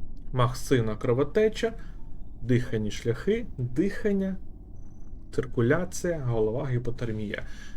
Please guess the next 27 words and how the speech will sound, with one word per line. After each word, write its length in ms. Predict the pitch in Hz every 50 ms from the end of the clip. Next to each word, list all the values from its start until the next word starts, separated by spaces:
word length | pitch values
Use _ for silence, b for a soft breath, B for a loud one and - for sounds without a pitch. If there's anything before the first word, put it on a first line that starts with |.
| B B B
Ми 180 | 147 196 214
з 100 | 151 123
вами 440 | 120 135 160 190 190 190 175 151 135 127 -
пройшли 580 | 120 113 110 - - - 147 170 175 160 143 - - 123
річковий 600 | 117 127 131 - - - 135 123 113 117 110 104
штурм, 480 | - - - 147 160 196 226 240 220 - - -
там 300 | - 143 151 147 135 123
була 280 | 120 120 127 127 127 120
у 140 | 113 113 110
нас 160 | 110 107 101
вже 320 | - 110 120 120 107 101
літера 460 | 110 120 120 113 - 117 104 101 101 - - -
R, 300 | 120 113 104 131 175 208 - B B B B B B B B -
тобто 380 | - 127 120 123 - - 113 110
ми 220 | 120 123 123 113
з 60 | 107 -
вами 340 | 120 117 113 107 104 104
вже 220 | 101 107 113 110 101
знаємо, 440 | - 120 123 117 107 104 104 107 -
що 180 | - - 127
таке 320 | 120 - 113 - - 113 -
оклюзивна 540 | - 117 - 117 113 107 117 113 107 104 101
наліпка. 720 | 104 107 113 117 127 147 175 196 190 - - 208 202 202 202 B B B B B B B B B B
Ми 120 | 139 135
перевіряли 880 | 123 120 113 110 117 113 117 113 120 117 113 110 107 107 107 101 98 - - - 123 117
його 420 | 113 110 107 113 113 110 107 107
на 420 | 107 107 110 107 107 104 104 101